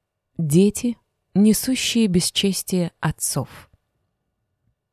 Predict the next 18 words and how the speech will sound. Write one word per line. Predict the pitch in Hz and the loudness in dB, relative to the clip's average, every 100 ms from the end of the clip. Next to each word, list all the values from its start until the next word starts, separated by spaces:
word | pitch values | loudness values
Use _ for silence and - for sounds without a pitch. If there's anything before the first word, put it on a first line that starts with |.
| _ _ _ _ - | _ _ _ _ -4
Сначала | - 233 - 285 277 | 4 4 4 2 4
меня | 233 220 226 | 4 2 0
окружало | - 196 196 214 | 0 -2 0 -2
долгожданное | 185 180 170 170 143 180 180 170 | -2 -2 -2 -2 -2 -2 0 -2
ничто. | 160 143 - - - 120 - _ _ _ _ _ - | -4 -6 -8 -10 -8 -10 -10 _ _ _ _ _ -2
Я | 196 | 0
даже | 185 185 190 | 2 2 0
успела | - 208 190 | -2 -2 -2
подумать, | 190 190 262 214 | -2 -2 0 -2
что, | - - | -4 -4
наконец, | 151 156 147 175 - - | -4 -2 -2 -2 -6 -8
смогу | - 185 160 147 | -4 -4 -2 -4
выспаться. | 151 175 - 127 - - - _ _ _ _ _ _ _ _ _ | -2 -4 -4 -10 -10 -14 -16 _ _ _ _ _ _ _ _ _
Однако | - 170 143 196 220 226 - _ _ _ _ - | -2 0 0 -4 -2 -4 -6 _ _ _ _ -4
постепенно | 185 - 202 262 240 | -2 0 0 2 0
чернота | - 190 185 185 214 | 0 -2 -2 0 -2
вокруг | 185 - 196 170 | -2 -2 -2 -2
рассеивалась, | 165 - - 180 202 208 202 202 - | -2 -2 -2 0 0 0 -2 -2 -6